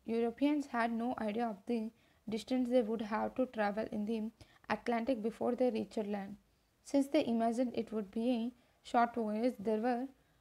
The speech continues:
many who were ready to venture forth recklessly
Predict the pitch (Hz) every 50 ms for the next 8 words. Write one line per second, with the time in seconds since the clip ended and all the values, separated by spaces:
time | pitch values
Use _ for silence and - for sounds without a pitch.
0 | _ _ - 226 240 233 233 262 294 311 302 302 262 254 233 226 269 285 277 277
1 | - - _ - 240 214 202 196 226 233 226 - 277 277 262 262 254 240 226 214
2 | 214 - - 220 - - 233 226 233 233 - - - _ _ _ - - - _
3 | - _ _ _ _ _ - _ _ _ _ _ _ _ _ _ _ _ _ _
4 | _ - 226 220 226 - 247 233 233 - 254 269 302 277